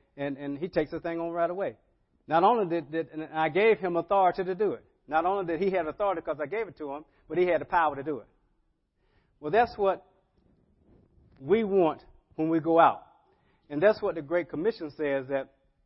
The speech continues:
it says that all authority has been given to me in heaven and earth. Is that correct?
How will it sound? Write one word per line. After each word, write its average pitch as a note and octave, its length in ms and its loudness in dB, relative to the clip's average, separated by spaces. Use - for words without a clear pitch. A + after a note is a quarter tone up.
it D3+ 180 -10
says E3 240 0
that D3+ 240 0
all B3 360 12
authority A#2 560 6
has G3 140 2
been F#3+ 140 6
given F3+ 200 4
to F3 80 0
me F3 180 4
in E3 80 2
heaven F#3 240 4
and F3 120 2
earth. C#3 200 -2
Is A#2+ 60 -16
that B2+ 100 -8
correct? F3 280 -4